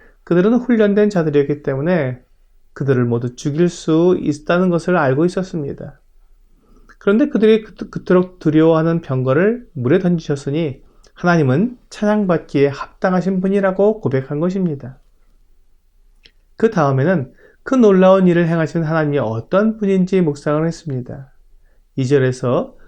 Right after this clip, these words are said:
"여호와는 나의 힘이요 노래시며 나의 구원이시로다. 그는 나의 하나님이시니 내가 그를 찬송할 것이요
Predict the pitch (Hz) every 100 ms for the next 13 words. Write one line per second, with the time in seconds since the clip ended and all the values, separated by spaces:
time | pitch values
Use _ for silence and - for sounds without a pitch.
0 | - _ 147 165 196 226 214 190 190 190
1 | - 196 175 131 113 110 - - 120 139
2 | 151 - 139 127 120 120 123 131 - -
3 | 131 165 196 190 185 151 113 131 - _
4 | - - _ - 247 277 226 190 190 190
5 | 175 170 147 - 135 151 165 139 135 135
6 | 131 135 - 143 123 147 180 180 170 -
7 | 160 185 240